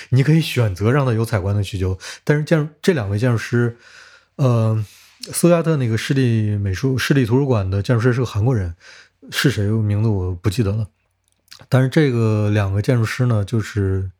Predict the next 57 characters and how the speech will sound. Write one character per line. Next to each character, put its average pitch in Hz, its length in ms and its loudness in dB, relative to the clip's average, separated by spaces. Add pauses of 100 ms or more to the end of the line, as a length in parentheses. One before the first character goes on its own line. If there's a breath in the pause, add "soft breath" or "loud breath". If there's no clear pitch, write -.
(100)
共 175 140 2
同 131 160 2
选 117 200 0
择 101 160 0
了 107 220 -2 (580 soft breath)
把 131 100 4
整 110 180 -4
个 104 140 0
建 117 140 0
筑 107 100 0
都 104 80 -2
封 107 180 -2
闭 104 120 0
起 92 100 -6
来。 127 240 -8 (380)
那 143 420 2
你 120 120 2
想 117 260 0
一 117 40 0
想， 117 140 2
如 110 160 0
果 123 160 0
一 98 80 -2
个 107 100 -4
封 156 220 0
闭 185 80 2
的 123 60 0
建 107 180 0
筑， 104 100 0
它 117 140 2
是 131 80 0
混 120 180 0
凝 113 140 2
土 120 140 2
建 98 240 0
筑， 95 380 -4 (640)
如 107 120 0
果 120 140 2
你 104 120 -2
用 98 640 -2
极 110 280 0
简 104 300 -2
的 95 400 -2 (320)
角 101 180 0
度 104 140 0
去 107 80 0
考 101 160 -4
虑 101 140 0
的 95 100 -2
话， 95 280 -2 (560 loud breath)
它 117 120 0
如 117 140 2
果 117 100 0
只 101 160 -6
是 95 100 0
一 104 120 0
个 98 460 -2